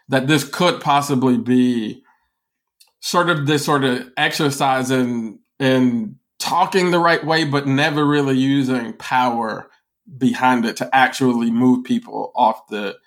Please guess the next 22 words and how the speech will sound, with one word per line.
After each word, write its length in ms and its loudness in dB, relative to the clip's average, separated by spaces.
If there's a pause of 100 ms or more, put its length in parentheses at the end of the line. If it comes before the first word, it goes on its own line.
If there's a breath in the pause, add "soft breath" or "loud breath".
(180)
off 200 0
the 80 -4
dime. 540 0 (280 loud breath)
And 600 0 (720)
w-, 160 -16
while 540 0
I 640 2 (840)
appreciate 960 -2 (120)
the 160 0
willingness 540 0
of 120 -10
people 520 -4 (420 soft breath)
to 140 0
speak 400 -2
this 200 2
way, 380 -2 (580 loud breath)
I'm 180 0
more 260 2
appreciative 880 0
of 160 0
folks 260 0
like 180 -2